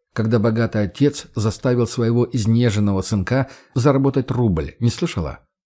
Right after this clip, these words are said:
"Нет, я вообще редко слушала сказки". Я расскажу, но вкратце. В общем, один богатый купец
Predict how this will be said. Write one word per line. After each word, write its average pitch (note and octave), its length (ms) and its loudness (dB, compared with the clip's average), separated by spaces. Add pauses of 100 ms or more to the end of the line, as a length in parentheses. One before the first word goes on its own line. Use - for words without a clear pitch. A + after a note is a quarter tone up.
"Нет, D#3 460 2 (140)
я D#3 140 2
вообще F3 320 4
редко D3+ 280 0
слушала B2 380 -2
сказки". - 560 -6 (640)
Я A#2+ 160 2
расскажу, B2 460 0
но G2+ 120 2
вкратце. - 540 -4 (540)
В D3 60 0
общем, D#3 380 0
один C#3+ 300 2
богатый C3+ 380 0
купец A2 580 -2